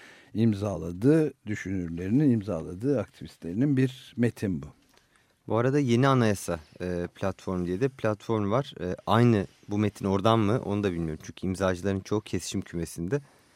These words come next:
Speaker 2: E, Sivil ve Demokratik Anayasa mitingi olacak on Nisan'da Kadıköy Meydanı'nda. Amaç tam da işte, e, halen ve maalesef yürürlükte bulunan seksen iki, seksen iki Anayasası'nın, e, sivil ve demokratik bir anayasayla değiştirilmesi,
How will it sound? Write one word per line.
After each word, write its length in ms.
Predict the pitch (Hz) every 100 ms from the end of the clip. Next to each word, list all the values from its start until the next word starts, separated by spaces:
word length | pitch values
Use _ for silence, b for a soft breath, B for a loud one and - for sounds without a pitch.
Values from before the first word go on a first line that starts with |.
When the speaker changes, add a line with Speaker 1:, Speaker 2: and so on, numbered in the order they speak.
| b b b b b -
Speaker 2:
E, 240 | 95 95
Sivil 380 | 92 - 117 131
ve 120 | 117
Demokratik 500 | 110 110 104 110 -
Anayasa 360 | 107 107 107 -
mitingi 500 | 90 87 - 85 67 -
olacak 360 | 87 92 85 80
on 240 | - 107 101
Nisan'da 400 | 90 92 80 -
Kadıköy 400 | 95 107 - 120
Meydanı'nda. 680 | 117 110 110 107 104 135
Amaç 340 | - 107 104 -
tam 280 | 117 135 151
da 120 | 117
işte, 300 | 104 - 110
e, 360 | 123 - 92
halen 460 | 90 104 117 101 95
ve 40 |
maalesef 560 | 92 104 104 95 87 -
yürürlükte 420 | 87 87 85 95
bulunan 360 | 87 90 92 139 b b b
seksen 320 | - 110 117
iki, 160 | 104 - -
seksen 380 | - 101 107
iki 200 | 104 -
Anayasası'nın, 680 | 107 92 85 - 87 104 143 - b b b b -
e, 180 | 92 95
sivil 380 | - 117 117 98
ve 180 | 120 110
demokratik 560 | 104 104 107 101 -
bir 120 | -
anayasayla 580 | 101 107 90 82 90 135
değiştirilmesi, 800 | 127 110 - 107 98 90 - 135